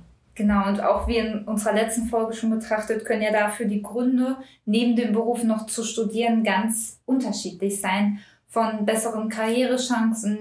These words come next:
über weiteres theoretisches Grundwissen, aber auch, ähm, ja, kann's darum gehen, sich in einem Fachgebiet auch noch weiter zu qualifizieren und ja, vielleicht auch, ähm, ja, noch mehr Expertise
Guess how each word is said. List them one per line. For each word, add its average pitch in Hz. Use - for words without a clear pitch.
über 196
weiteres 202
theoretisches 208
Grundwissen, 247
aber 214
auch, 202
ähm, 196
ja, 233
kann's 208
darum 202
gehen, 208
sich 202
in 208
einem 196
Fachgebiet 220
auch 208
noch -
weiter 208
zu -
qualifizieren 226
und 214
ja, 208
vielleicht 196
auch, 196
ähm, 202
ja, 214
noch 208
mehr 202
Expertise 214